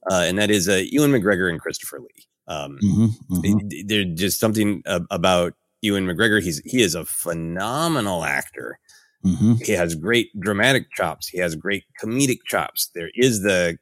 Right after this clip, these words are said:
Speaker 1: connection to him from the, the Space Saga, but he is definitely just one of those. I'd watch him,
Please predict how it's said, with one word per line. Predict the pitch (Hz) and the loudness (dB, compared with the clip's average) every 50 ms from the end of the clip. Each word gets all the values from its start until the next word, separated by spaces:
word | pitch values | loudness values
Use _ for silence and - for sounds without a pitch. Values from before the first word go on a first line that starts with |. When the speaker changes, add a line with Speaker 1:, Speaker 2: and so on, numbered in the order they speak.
| _ - | _ -10
Speaker 1:
connection | - 95 87 82 - - 90 85 80 | -6 -6 -6 -6 -6 -6 -6 -6 -4
to | 85 80 | -4 -4
him | 78 85 82 82 | -4 -4 -6 -6
from | - - 87 85 85 82 80 - - | -4 -4 -2 -2 -2 -4 -6 -8 -12
the, | 82 85 90 85 80 80 - - 85 | -8 -6 -4 -4 -4 -4 -6 -8 -6
the | 87 90 82 80 80 78 73 | -6 -6 -4 -4 -6 -6 -6
Space | - - - 95 90 85 78 - | -6 -6 -4 -2 -2 -2 -2 -2
Saga, | - - 87 78 76 67 67 64 - _ _ _ _ _ - | -2 -2 -2 -2 -2 -4 -8 -14 -16 _ _ _ _ _ -4
but | 92 90 | -4 0
he | 87 110 | 2 2
is | 104 87 85 | 2 2 2
definitely | 107 101 95 110 95 | 0 0 0 0 -2
just | 82 87 - - | 0 0 -2 0
one | 92 87 | 0 -2
of | 85 78 | 0 0
those. | 80 78 76 - - 80 | -2 -4 -4 -6 -8 -2
I'd | 87 101 117 117 | 0 0 0 0
watch | 92 92 98 107 110 101 - - | 0 2 2 2 2 2 0 0
him, | 104 101 101 95 90 82 | 0 0 0 0 -2 -4